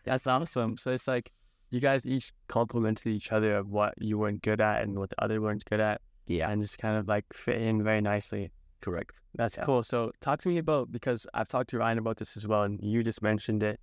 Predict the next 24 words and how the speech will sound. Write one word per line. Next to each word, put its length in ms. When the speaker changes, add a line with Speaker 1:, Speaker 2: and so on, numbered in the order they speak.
Speaker 1:
about 460
picking 300
your 140
co-founder. 540
So 240
obviously 560
it 160
Speaker 2:
Yeah, 320
we're 120
stuck 320
with 120
him 120
now. 140
It's 180
a 40
shame, 340
but 240
<laughs> 680
Speaker 1:
<laughs> 120
Ryan, 320
if 100
you're 100
watching. 360
Speaker 2:
Ry-, 180